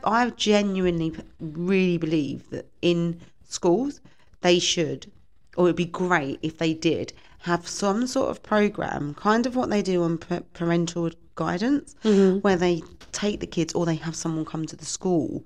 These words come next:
Speaker 1: to test them.
Speaker 2: Oh, like the social experiments.
Speaker 1: Yes. So, so for example, I mean, you know, you could probably work with the whoever's doing that program and say, "Okay, yes, well, my son in, or my daughter is really
Speaker 2: Mm.
Speaker 1: into this."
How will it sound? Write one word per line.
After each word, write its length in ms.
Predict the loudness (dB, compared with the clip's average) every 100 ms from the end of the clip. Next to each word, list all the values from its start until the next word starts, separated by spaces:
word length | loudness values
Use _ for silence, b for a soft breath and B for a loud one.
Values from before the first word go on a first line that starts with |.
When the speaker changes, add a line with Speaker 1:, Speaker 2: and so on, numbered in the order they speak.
| -14 -20 -20 -20 -10
Speaker 1:
to 160 | -6 -6
test 600 | -6 -8 -6 -8 -12 -10
them. 280 | -8 -10 -12 -20 -20 -20 -20 -20 -20 B B B 6
Speaker 2:
Oh, 720 | 8 10 10 10 10 8 6 6
like 340 | 6 6 4
the 300 | 4 6 6
social 420 | 6 4 4 0 -2
experiments. 680 | -4 0 2 4 4 2 2
Speaker 1:
Yes. 260 | 0 0 -12 b b
So, 160 | 0 2
so 200 | 4 2
for 140 | 2 0
example, 640 | 4 4 4 4 4 4
I 60 | 2
mean, 480 | 4 4 4 0 -4
you 160 | 0 2
know, 200 | 4 4 0 B B
you 120 | -4
could 120 | -4
probably 460 | -4 -2 2 2 0 b b 6
work 320 | 6 6 2
with 240 | 0 2
the 260 | 2 2 -2 -14 -4
whoever's 300 | 2 2 2
doing 260 | 2 4 2
that 200 | -2 -2
program 580 | 0 2 2 -2 -2 -4
and 220 | -6 -6
say, 220 | -4 -6
"Okay, 240 | -6 -8 -6
yes, 280 | -6 -6
well, 120 | -4 -2
my 200 | -2 -4
son 340 | -4 -4 -2
in, 100 | -4
or 120 | -4 -4
my 160 | -4
daughter 420 | -2 -2 -2 -6
is 160 | -6 4
really 240 | 6 8
Speaker 2:
Mm. 80 | 6
Speaker 1:
into 160 | 4 0
this." 380 | 0 0 -6